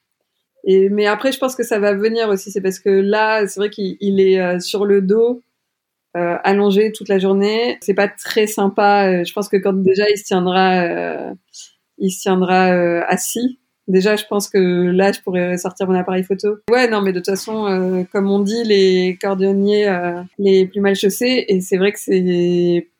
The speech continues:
pas du tout, euh, pas du tout un truc qui m'inspire, quoi. Je...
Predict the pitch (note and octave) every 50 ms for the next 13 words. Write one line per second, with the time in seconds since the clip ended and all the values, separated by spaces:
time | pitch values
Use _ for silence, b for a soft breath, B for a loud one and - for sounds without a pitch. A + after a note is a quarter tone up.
0 | _ - A3+ G#3+ G#3+ G#3 F#3+ G3+ G#3+ G3+ G#3 - A3+ A3+ A#3 A#3 A3 G3+ F#3 F#3
1 | F#3 F#3 F#3 F#3 F#3 F#3 F3+ F3 F3 F#3 F#3 F#3+ F#3 F#3 - _ _ - A3+ G#3+
2 | G#3 G#3+ G#3 G#3 A#3 A3+ A3 G#3+ G3+ G3+ - - B3 B3 B3 - G#3+ G3 G3 -
3 | G#3+ G3+ G3+ G3+ G3+ G#3 - - A3 G3+ - - - F#3+ G3 G3+ F3+ F3+ F#3+ F#3
4 | F#3 F#3 F#3 F3+ F3 F3 F3+ F3+ F3+ F3+